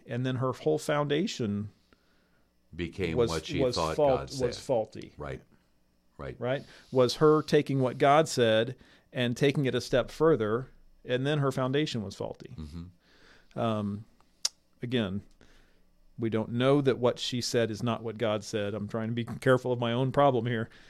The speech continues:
Speaker 1: Um, but, uh, I think that's a real problem. So in this hypostatic union setting, we have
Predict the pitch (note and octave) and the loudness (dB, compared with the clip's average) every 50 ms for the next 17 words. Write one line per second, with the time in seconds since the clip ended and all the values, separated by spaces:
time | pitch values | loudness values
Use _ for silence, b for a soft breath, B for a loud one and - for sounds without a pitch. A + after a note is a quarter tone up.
0 | b b b - - C3 A#2+ A#2 A2 G#2 G#2+ A2 A2+ - - - - C3+ C#3+ C3+ | b b b -6 -2 0 0 0 0 0 -2 -4 -6 -10 -14 -8 0 2 4 4
1 | B2 - - - - _ _ - - - - C#3+ C3+ B2+ - B2 C3+ C3+ - E3 | 4 2 -4 -16 -18 _ _ -20 -20 -16 -10 -6 -6 -4 -2 -2 -2 0 0 0
2 | D3 - C#3 C3+ - B2+ B2 A#2+ A#2+ - C#3 A2+ F#2+ F#2 G#2+ - - F3 D3 A#2 | 2 2 2 2 2 2 0 2 2 2 2 2 0 -2 -4 0 4 4 6 4
3 | - - D3 D#3+ E3 F3 F3 D#3 C#3 A#2 - C#3+ C3 - A#2 - - B2 A2 A2+ | 4 2 0 2 2 4 2 2 0 0 0 -2 -2 -2 -2 -2 0 0 0 0
4 | A2 D3 D#3+ G3 E3+ A#2+ G2+ G2+ G2+ - - C3 A#2 G2+ G2 G2+ B2 A#2+ - b | 0 0 0 0 0 0 -2 -4 -4 -4 -2 -2 -2 -2 -2 -6 -8 -10 -12 b
5 | b b b b b b b b F#2 G2 A#2+ A#2+ C3 C3 C3+ C#3+ C3+ B2+ D3+ C3+ | b b b b b b b b -12 -8 -4 0 0 2 2 0 0 0 0 2
6 | B2+ B2 A#2 A#2 - - - | 2 2 0 0 -4 -10 -18